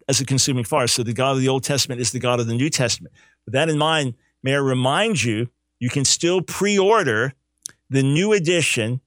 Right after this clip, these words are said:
beautiful hardcover of my first book written in nineteen eighty-five, but now updated, renewed, and beautifully printed,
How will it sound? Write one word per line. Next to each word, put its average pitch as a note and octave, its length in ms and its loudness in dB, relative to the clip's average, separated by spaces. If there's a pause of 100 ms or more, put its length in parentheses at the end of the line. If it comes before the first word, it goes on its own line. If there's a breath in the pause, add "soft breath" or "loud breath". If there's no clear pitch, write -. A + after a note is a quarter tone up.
(140)
beautiful E3 360 0
hardcover C3+ 800 0 (500 soft breath)
of D3+ 400 2 (100)
my C3+ 380 0
first - 480 0
book C#3 260 2
written C#3+ 200 -2
in C3+ 100 0
nineteen D3+ 300 -2
eighty-five, C3+ 460 0
but A2 120 -6
now C#3+ 400 -2
updated, D#3 600 -2 (300)
renewed, D3+ 480 0
and A#2+ 140 -2
beautifully E3+ 400 0
printed, B2 520 -4